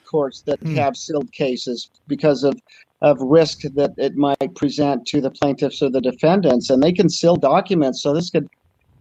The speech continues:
Speaker 1: absolutely, it's a national security type case. I, I mean,
Speaker 2: Okay.
Speaker 1: I think that's kind of a no brainer. Of course they can, they can
Speaker 2: All right.
Speaker 1: have it, it could be a sealed case. Absolutely.
Speaker 2: Merry,
Speaker 1: I would
Speaker 2: Merry
Speaker 1: think that it
Speaker 2: Christmas,
Speaker 1: would be.
Speaker 2: Jeff B.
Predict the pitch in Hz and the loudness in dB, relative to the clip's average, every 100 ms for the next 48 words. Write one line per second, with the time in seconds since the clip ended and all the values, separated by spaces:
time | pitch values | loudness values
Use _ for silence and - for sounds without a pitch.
0 | _ 190 202 - 208 240 226 180 180 165 | _ 0 0 2 2 4 2 -2 -2 -4
1 | 190 185 180 175 156 - - 185 170 - | -4 -6 -8 -8 -12 -10 -6 -4 -4 -2
2 | 156 - 165 190 180 143 110 156 - 113 | -4 -2 -2 0 0 -2 -4 -4 -4 -2
3 | 165 175 156 160 175 180 185 180 - 170 | 0 2 2 2 -2 -2 -2 -2 -2 -2
4 | 151 147 143 139 151 190 139 - - 175 | 2 2 0 0 -2 0 -4 -4 0 0
5 | - 190 156 127 117 _ _ _ _ 147 | 0 -4 -2 -4 -6 _ _ _ _ 0
6 | 135 131 139 135 127 139 - 135 135 123 | 2 2 0 -2 -8 -10 -6 -2 0 -2
7 | 147 127 - 131 110 - - 139 - 147 | -2 -2 0 -2 -2 -8 -10 -8 0 0
8 | 165 175 190 180 - 180 190 165 165 175 | 2 2 4 2 2 4 4 4 4 2
9 | 147 151 - 143 147 135 135 139 139 | 2 2 2 2 2 2 0 0 0